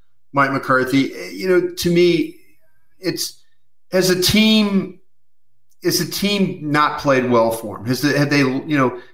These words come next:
the wins and losses, if the team's not playing well, the wins and losses will be there. It'll be, you know, it, it could be a two and five or one and six, whatever you wanna say. I mean, i-, if it's something like that, then, you know,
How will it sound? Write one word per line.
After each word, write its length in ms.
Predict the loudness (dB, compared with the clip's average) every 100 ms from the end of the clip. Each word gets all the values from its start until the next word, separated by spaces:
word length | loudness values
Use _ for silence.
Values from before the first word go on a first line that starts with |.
| -12
the 80 | -4
wins 300 | 0 2 2
and 100 | 2
losses, 800 | 2 2 2 2 2 0 -4 -10 -6
if 180 | -6 -4
the 60 |
team's 280 | 0 0 2
not 200 | 2 2
playing 260 | 0 2 2
well, 100 | 2
the 80 |
wins 220 | 2 2 2
and 100 | 2
losses 520 | 4 2 -2 -6 -8
will 180 | -10 -8
be 160 | -10
there. 180 | -8 -6
It'll 120 | -2
be, 160 | 0 0
you 160 | 0
know, 160 | 0 0
it, 180 | -2 -4
it 120 | -4
could 100 | -2
be 140 | 2 2
a 120 | 0
two 280 | 0 2 2
and 120 | 0
five 480 | 0 2 2 0 0
or 280 | 0 -2 -8 -20 -20 -20 -6
one 180 | 0 2
and 160 | 2
six, 400 | 0 0 0 0
whatever 260 | 2 2 4
you 100 | 2
wanna 220 | 2 0
say. 460 | -4 -2 -2 -2 -4
I 40 | 0
mean, 180 | 0
i-, 60 | 0
if 320 | -2 -2 -2
it's 160 | -2 -2
something 320 | -2 0 0
like 220 | 2 0
that, 560 | 2 2 2 -2 -8 -20 -20 -20 -20 -20 -4
then, 560 | 2 4 4 2 -2 -8 -20 -20 -20 -12
you 100 | -10
know, 140 | -10